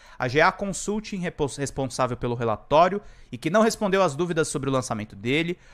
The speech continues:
afirma que este levantamento, que é referente ao ano de dois mil e vinte e três, está dividido em seis partes. É irônico que na página onze a pesquisa utiliza como referência a pesquisa Game Brasil de consumo,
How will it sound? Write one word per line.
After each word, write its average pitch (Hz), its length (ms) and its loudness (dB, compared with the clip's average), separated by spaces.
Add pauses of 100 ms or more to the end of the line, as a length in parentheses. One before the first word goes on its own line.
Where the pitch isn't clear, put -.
(100)
afirma 196 400 0
que 190 140 -4
este - 200 -6
levantamento, 139 880 -2 (360)
que 160 120 -2
é 160 120 4
referente 131 560 -2
ao 117 120 -2
ano 117 160 -4
de 110 80 -10
dois 110 160 -6
mil 113 100 -6
e - 20 -10
vinte 147 180 -10
e - 40 -16
três, 147 400 2 (200)
está 160 220 2
dividido 147 360 -6
em 151 80 -2
seis 175 320 -4
partes. - 720 -8 (500)
É 139 100 0
irônico 196 460 0
que - 100 -12
na 175 140 -4
página 208 600 -2
onze 170 320 -4
a 170 60 0
pesquisa 143 400 -4
utiliza 131 400 -6
como 127 180 -6
referência 117 460 -4
a 107 40 -8
pesquisa 110 420 -6
Game 104 240 -6
Brasil 127 440 0
de 160 120 -8
consumo, 220 640 -2